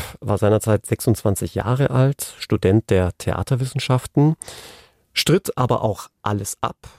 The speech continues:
sagte immer wieder, er war das nicht, mehr könne er auch nicht dazu sagen. Und Philipp hat in dem Anwaltsgespräch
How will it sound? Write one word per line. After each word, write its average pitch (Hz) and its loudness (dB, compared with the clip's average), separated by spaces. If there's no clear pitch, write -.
sagte - -4
immer 131 2
wieder, 147 0
er 107 -2
war 107 0
das 151 0
nicht, - 0
mehr 107 4
könne 123 2
er 104 -2
auch 98 -2
nicht 139 2
dazu 143 -2
sagen. 143 2
Und 117 0
Philipp 143 0
hat 123 2
in 123 6
dem 117 6
Anwaltsgespräch 131 2